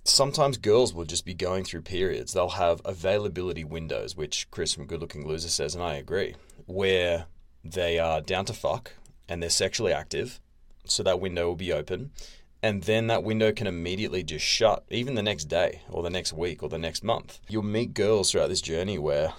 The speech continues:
if you start to have, like, open, direct conversations with them, you can even do this when you're chatting them up in the initial approach. You can be like, "Look, I'm getting a feeling that you're, like, not really dating at the moment. Is that accurate?" I've had this, or this will also happen on dates.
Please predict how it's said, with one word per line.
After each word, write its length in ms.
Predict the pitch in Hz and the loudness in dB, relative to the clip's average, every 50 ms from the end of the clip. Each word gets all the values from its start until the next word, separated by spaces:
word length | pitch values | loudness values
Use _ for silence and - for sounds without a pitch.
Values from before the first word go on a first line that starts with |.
| - - | -10 -12
if 80 | 104 | -4
you 60 | 117 117 | -2 0
start 260 | - - 135 147 - | 6 8 8 8 8
to 60 | 180 | 4
have, 120 | 180 170 | 4 4
like, 140 | 156 127 - | 4 2 4
open, 280 | - 95 95 92 104 92 | 4 2 2 2 0 0
direct 220 | 95 95 87 - | 4 4 4 4
conversations 580 | - 95 82 69 - 76 71 85 - 95 87 98 | 0 -4 -2 -2 0 0 0 0 -2 -4 -6 -6
with 100 | 110 101 | -4 -4
them, 220 | 135 160 202 202 - - | -4 -4 -4 -8 -12 -12
you 120 | - 107 | -12 -6
can 120 | - 170 202 | 0 0 2
even 180 | 226 185 113 | 4 4 2
do 180 | - 95 101 170 | 2 0 0 2
this 200 | - 95 - - | 2 2 0 0
when 120 | 92 90 | -2 -2
you're 240 | 85 80 71 69 - - | -2 -2 -2 -4 -4 0
chatting 300 | - - 123 107 101 98 | 4 6 6 6 6 4
them 120 | 87 80 85 | 0 0 2
up 240 | 101 101 71 - - - | 2 2 2 0 -4 -8
in 160 | 95 92 87 | -8 -8 -6
the 80 | 85 | -6
initial 340 | 85 85 90 87 - - 73 | -4 -4 -2 -2 -2 -4 -4
approach. 360 | 73 - - 98 110 95 92 | -6 -2 4 6 6 6 4
You 60 | 92 - | -2 -6
can 100 | 104 98 | -6 -2
be 120 | 101 101 | 2 4
like, 200 | 101 98 95 - | 4 4 4 2
"Look, 140 | 120 110 - | 0 -2 -2
I'm 100 | 107 110 | -2 -4
getting 140 | 123 107 90 | -4 -4 -4
a 40 | |
feeling 360 | - - 101 104 110 117 113 104 | -6 -4 -2 0 0 0 0 -2
that 140 | 95 - | -2 -4
you're, 600 | - 87 95 101 98 95 95 95 92 92 85 - - - - - - - - | -4 -6 -2 0 0 2 4 4 4 4 4 2 -2 -8 -12 -14 -16 -18 -12
like, 380 | - 82 85 85 82 82 80 - - | -2 2 4 4 4 4 2 -2 -6
not 180 | 92 95 95 85 | 0 0 0 2
really 160 | 95 90 87 | 2 -2 -2
dating 300 | 78 85 82 85 95 98 | 0 0 0 0 0 -2
at 20 | 67 | -4
the 60 | 73 | -6
moment. 220 | 71 65 69 69 | -8 -8 -6 -6
Is 80 | 73 80 | -2 0
that 120 | 87 78 | 2 2
accurate?" 460 | 78 85 82 - 110 131 160 - - - - - - - | 2 2 0 -2 0 0 0 0 -2 -6 -14 -20 -8 -2
I've 140 | - 104 - | -2 -2 2
had 180 | 147 131 123 - | 2 2 2 4
this, 440 | 95 98 95 - - - - - - | 2 4 6 8 8 8 8 6 2
or 200 | 98 98 104 117 | 0 0 0 0
this 160 | 113 131 - | 0 0 2
will 140 | - 143 117 | 2 2 2
also 240 | 95 95 - - 82 | 2 2 4 4 4
happen 240 | 85 82 78 76 71 | 4 2 0 0 -4
on 100 | 67 71 | -6 0
dates. 400 | 71 92 95 69 - - - | 2 4 4 4 2 -2 -4